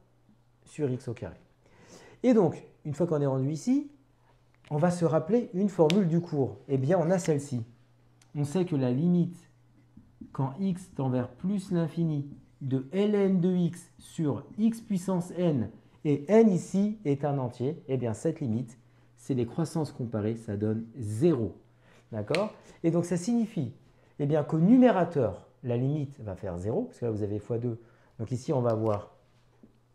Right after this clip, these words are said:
eh bien, la limite, quand x tend vers plus l'infini,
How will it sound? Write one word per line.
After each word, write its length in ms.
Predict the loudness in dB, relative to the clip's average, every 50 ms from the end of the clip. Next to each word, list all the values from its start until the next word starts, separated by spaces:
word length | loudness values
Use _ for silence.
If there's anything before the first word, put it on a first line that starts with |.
| _ -8 -6
eh 60 | -4
bien, 180 | -2 0 0
la 140 | 0 0 0
limite, 520 | 0 0 0 -2 -2 -4 -6 -8 -10 -20 -20 _ _ _ -20 -20 _ _ _ _ -8
quand 140 | -4 -2 -2
x 220 | -2 -2 -4 -6
tend 140 | -6 -4 -2
vers 220 | 0 -2 -2 -4 -8 -16 -20 _ -16 -8
plus 320 | -6 -4 -4 -4 -4 -4
l'infini, 480 | -4 -4 -4 -4 -4 -4 -4 -4 -4